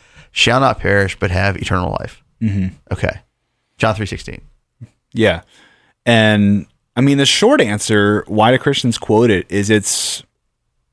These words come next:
Speaker 2: like, basically everything. It, it's everything we,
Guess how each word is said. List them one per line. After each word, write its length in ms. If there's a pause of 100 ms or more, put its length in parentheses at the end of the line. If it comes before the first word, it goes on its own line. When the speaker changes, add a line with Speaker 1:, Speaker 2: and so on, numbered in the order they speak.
Speaker 2:
like, 180
basically 460
everything. 640 (540)
It, 220
it's 380 (680)
everything 360
we, 160